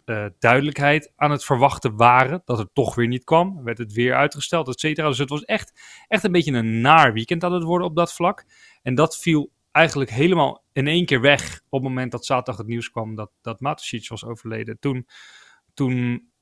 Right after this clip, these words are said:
was, was dat het dat alles overheerste. Je, ja, ik vond het ook best wel...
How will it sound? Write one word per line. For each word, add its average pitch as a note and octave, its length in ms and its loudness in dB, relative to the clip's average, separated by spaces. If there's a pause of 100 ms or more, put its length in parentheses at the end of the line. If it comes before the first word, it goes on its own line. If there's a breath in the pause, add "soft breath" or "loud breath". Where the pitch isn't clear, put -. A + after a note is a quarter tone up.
(140)
was, - 580 -2
was A2+ 200 -6
dat C3+ 320 2
het - 440 -6
dat A#2 400 -6 (240)
alles A#2+ 320 2
overheerste. A2 800 -6
Je, A2+ 380 -4
ja, D3+ 300 4
ik D#3 160 -6
vond F3+ 160 -4
het D#3+ 100 -6
ook E3 100 -2
best D#3+ 160 -2
wel... D#3 280 -2